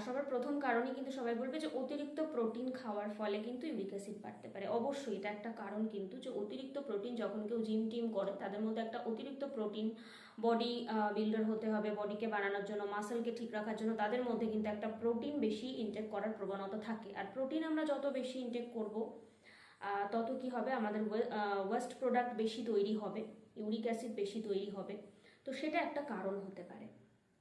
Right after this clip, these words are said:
আরেকটা বড় কারণ হচ্ছে, যখন আপনি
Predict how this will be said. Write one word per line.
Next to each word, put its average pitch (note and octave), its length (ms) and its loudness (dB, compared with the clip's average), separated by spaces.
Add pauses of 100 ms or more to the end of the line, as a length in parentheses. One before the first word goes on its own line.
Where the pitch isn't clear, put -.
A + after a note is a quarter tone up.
(440)
আরেকটা D4+ 460 -2
বড় A#3 320 2
কারণ G#3+ 340 0
হচ্ছে, A3 400 -2
যখন B3+ 440 0
আপনি A3+ 580 -2